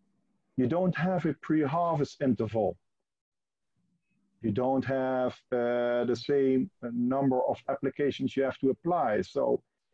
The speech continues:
it's really, I know you have to face it, but it's from, from one, uh, perspective, it's really ri-, ridiculous that you talk, uh, in roses about M R Ls,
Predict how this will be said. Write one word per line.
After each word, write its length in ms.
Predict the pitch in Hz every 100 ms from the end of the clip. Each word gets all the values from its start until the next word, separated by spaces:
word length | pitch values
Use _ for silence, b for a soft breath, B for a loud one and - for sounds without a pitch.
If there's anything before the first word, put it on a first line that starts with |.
| _
it's 200 | 135 117
really, 420 | 160 202 143 151 - -
I 80 | 131
know 260 | 165 170
you 120 | 147
have 200 | 139 143
to 100 | -
face 360 | - 175 180 160
it, 120 | 127 _ _ -
but 120 | 127 -
it's 220 | - - _ _
from, 360 | - 139 131 -
from 200 | 135 135
one, 280 | 143 139 135 _ 135
uh, 140 | 131 131
perspective, 420 | 131 - 156 - 127
it's 140 | 110
really 360 | 151 151 135 - 117
ri-, 120 | 123 -
ridiculous 640 | - 117 123 170 123 107 - _ _ _ -
that 100 | 120
you 80 | 131
talk, 300 | - 139 123 - -
uh, 220 | 117 127
in 400 | 120 120 123 120
roses 440 | 113 139 156 139 123
about 340 | 110 113 107
M 160 | 139 127
R 140 | 123
Ls, 340 | 127 175 -